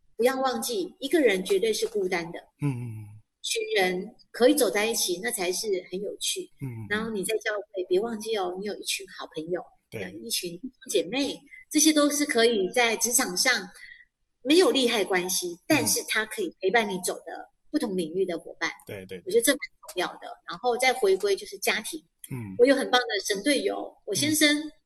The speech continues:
Speaker 1: 啊，就是当初在中百合这边认识的。
Speaker 2: <laughs>
Speaker 1: 啊，<laughs> 对，他也是，呃，他个性跟我差异很大，他也很尊重我，往前冲，
Speaker 2: 嗯。
Speaker 1: 一直很热情投入，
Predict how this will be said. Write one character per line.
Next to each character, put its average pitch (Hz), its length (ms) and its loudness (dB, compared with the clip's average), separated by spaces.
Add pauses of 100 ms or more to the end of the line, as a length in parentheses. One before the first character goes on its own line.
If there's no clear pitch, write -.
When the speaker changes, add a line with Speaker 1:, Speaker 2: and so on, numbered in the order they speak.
(160)
Speaker 1:
啊， 190 240 -2
就 226 160 4
是 226 100 -4
当 240 200 -2
初 247 120 2
在 233 160 4
中 233 160 -2
百 190 160 2
合 165 140 -2
这 202 100 -2
边 208 160 0
认 240 200 4
识 - 240 0
的。 143 120 -6 (300)
Speaker 2:
<laughs> 113 240 -14
Speaker 1:
啊， 180 80 -8 (240)
<laughs> 254 260 2
对， 285 320 4 (240)
他 302 120 6
也 247 200 4
是， 269 300 -2 (360)
呃， 226 260 -2
他 302 180 2
个 370 160 8
性 339 160 2
跟 311 80 0
我 220 80 0
差 277 160 4
异 302 100 0
很 202 200 0
大， 240 100 2 (480)
他 311 60 0
也 294 120 0
很 196 140 -4
尊 247 220 2
重 269 120 2
我， 170 220 -4 (120)
往 202 140 -8
前 190 300 0
冲， - 240 -8
Speaker 2:
嗯。 269 100 -6
Speaker 1:
一 294 40 -2
直 - 60 -20 (180)
很 185 80 -4 (200)
热 247 180 -2
情 190 280 -12
投 175 160 -4
入， 226 160 -2